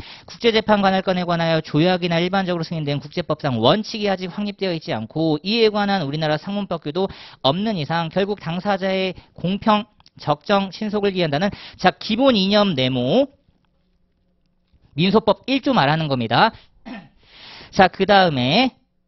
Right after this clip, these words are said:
밑에 줄, 네 번째 줄입니다. 이 경우 우리나라의 민사소송법의 토지 관할 네모, 장소적 이제 검토하셔야죠. 토지 관할에 관한 규정 또는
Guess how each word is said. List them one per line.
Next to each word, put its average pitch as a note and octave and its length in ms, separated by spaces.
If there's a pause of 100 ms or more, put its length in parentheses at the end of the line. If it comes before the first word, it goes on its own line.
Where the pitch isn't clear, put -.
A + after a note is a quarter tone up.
(1000)
밑에 F#3+ 360
줄, G3 520
네 C3+ 160
번째 F#3+ 260
줄입니다. A#2+ 460
이 A#3 120
경우 C#4 240
우리나라의 A#3+ 540
민사소송법의 G3+ 840
토지 D4 340
관할 A#3 480
네모, C#3 380
장소적 G#3 680 (140)
이제 C3 140
검토하셔야죠. C#3+ 800 (1200)
토지 B3 280
관할에 A#3 320
관한 G3 320
규정 E3 380
또는 A3 400